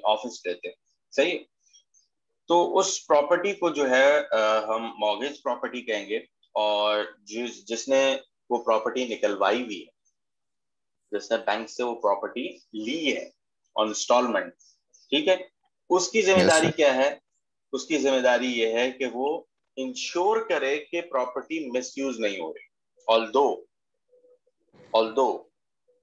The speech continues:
Speaker 1: वो property bank की है, अभी तक fully उसकी नहीं हुई है, नाम पर ट्रांसफर नहीं हुई, लेकिन still उसने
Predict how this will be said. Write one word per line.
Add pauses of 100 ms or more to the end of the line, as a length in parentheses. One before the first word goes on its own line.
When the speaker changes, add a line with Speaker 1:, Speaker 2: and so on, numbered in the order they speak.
(120)
Speaker 1:
वो
property (180)
bank
की
है,
अभी
तक (960)
fully
उसकी
नहीं
हुई
है, (140)
नाम
पर
ट्रांसफर
नहीं
हुई,
लेकिन
still (480)
उसने